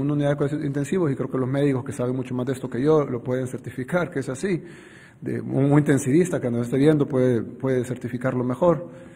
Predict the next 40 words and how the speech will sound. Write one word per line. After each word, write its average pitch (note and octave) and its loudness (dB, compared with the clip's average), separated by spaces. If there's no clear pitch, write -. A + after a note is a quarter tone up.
Si, - -2
digamos, C#3 2
tiene D3+ 2
una D3 0
infección C#3 -4
bacteriana, D3+ 2
que C#3+ -4
es B2+ -4
diferente, C#3+ -2
pero G#2+ -6
lo C#3 0
hago C#3 2
como B2+ -2
analogía, B2 -2
y C3 -4
dicen, C#3 0
"Bueno, D3+ 2
apliquemos C#3+ -2
un, D3+ -2
un D3 2
me-, D3 2
un C#3+ 2
antibiótico", C#3+ 4
y B2 -4
no C#3 0
funciona, D3+ 2
entonces B2+ -4
aplican C#3+ 0
cuatro F3 2
antibióticos, C3 0
y B2+ -6
no C#3+ -4
funciona, D3+ 0
y - -2
le A#2+ -2
ponen D3+ -2
un D#3+ 2
antibiótico D#3 0
más C#3+ 2
fuerte, E3+ 4